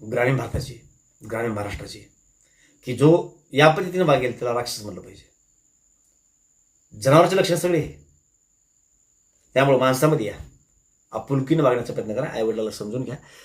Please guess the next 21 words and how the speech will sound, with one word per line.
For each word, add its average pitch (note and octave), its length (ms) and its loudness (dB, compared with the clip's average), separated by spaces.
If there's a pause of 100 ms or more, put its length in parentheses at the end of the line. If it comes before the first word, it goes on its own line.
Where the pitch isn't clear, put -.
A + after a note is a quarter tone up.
(460)
कमाई D3 340 6
केली F#3+ 460 0
पाहिजे, B2 340 0
परंतु C#3+ 480 -2
त्या F#3+ 140 2
कमाईच्या D#3 560 4
अट्टहासापोई C3+ 840 -2
मला A#2 220 -2
हे, C#3+ 240 -2
मला A#2 200 -4
ते, C3 500 -4 (1900)
काय D3 180 6
तुम्ही B2+ 220 -4
कमवताय, A2 380 -6
काय A2 160 -8
गमवताय G2+ 540 -10 (180)
ह्याचा A2+ 200 -6
बारकाईनं A2+ 400 -4
अभ्यास G#2 300 -8
करा. A#2 220 -8 (280)
आणि, A#2+ 420 -6